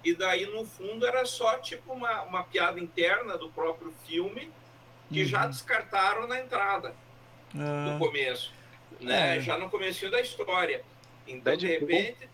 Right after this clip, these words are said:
Speaker 3: <laughs>
Speaker 1: Oi?
Speaker 3: Deadpool, no Deadpool eles fizeram isso.
Speaker 1: É,
Speaker 2: Ah, é?
Speaker 3: Eles
Speaker 1: exatamente.
Speaker 3: colocaram as cenas do, do, o filme é todo uma, uma avacalhação, né?
Speaker 2: Uhum.
Speaker 3: Mas eles colocaram umas cenas no, nos trailers que não tinha no filme, eles só, só colocaram lá pra
Speaker 1: Exatamente. Então, a gente também tem que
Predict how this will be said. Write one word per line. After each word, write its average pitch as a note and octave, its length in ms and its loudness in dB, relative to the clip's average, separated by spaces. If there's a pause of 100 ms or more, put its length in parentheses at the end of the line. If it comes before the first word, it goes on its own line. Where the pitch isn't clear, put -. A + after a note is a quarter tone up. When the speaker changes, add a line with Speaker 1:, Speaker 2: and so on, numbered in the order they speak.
(240)
Speaker 3:
<laughs> - 400 0
Speaker 1:
Oi? C#3 200 4
Speaker 3:
Deadpool, C3 800 -4
no B2 120 2
Deadpool D#3+ 420 2
eles C3+ 160 2
fizeram A2+ 440 2
isso. A2 220 -2
Speaker 1:
É, A3+ 260 2
Speaker 2:
Ah, D3+ 220 4
é? - 60 4
Speaker 3:
Eles F3+ 140 4
Speaker 1:
exatamente. - 220 0
Speaker 3:
colocaram D#3 500 4
as D#3 80 0
cenas D#3 340 2
do, C#3 180 -4
do, C3+ 160 -2
o F#3+ 40 0
filme D#4+ 260 2
é E4+ 60 0 (100)
todo D#3 180 2
uma, D3+ 220 -4 (180)
uma A2+ 160 -10
avacalhação, B2 800 -6
né? G#2+ 180 -10
Speaker 2:
Uhum. C#3 460 0
Speaker 3:
Mas B2 100 4
eles B2 140 4
colocaram D3 420 4
umas C3+ 180 0
cenas C3+ 340 0
no, A2 160 0
nos G2+ 340 -8
trailers C#3+ 400 0
que - 100 -4
não A#3+ 140 2
tinha D4+ 180 4
no E4 60 0
filme, C4 300 2
eles - 140 -8
só, A3 440 -2
só F3+ 80 -6
colocaram G3 500 -2
lá D3+ 120 -4
pra - 100 -2
Speaker 1:
Exatamente. A3+ 680 0
Então, C#3+ 360 -2
a F3 40 -2
gente F3 220 -4
também F3 400 -2
tem - 180 -6
que E3+ 380 0